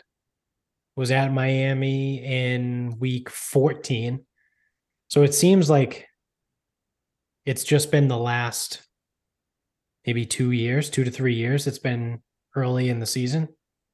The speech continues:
<clears throat> 'Cause it was week one this past year.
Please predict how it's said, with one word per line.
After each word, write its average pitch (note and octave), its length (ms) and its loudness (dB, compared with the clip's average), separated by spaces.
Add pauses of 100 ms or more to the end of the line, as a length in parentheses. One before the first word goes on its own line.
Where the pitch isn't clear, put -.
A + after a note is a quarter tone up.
(1040)
<clears throat> D#3 480 0 (3250)
'Cause B2+ 120 2
it B2+ 40 2
was B2+ 140 2
week D#3+ 260 4
one C#3+ 500 4
this C3+ 180 0
past B2+ 420 -2
year. A2 340 -10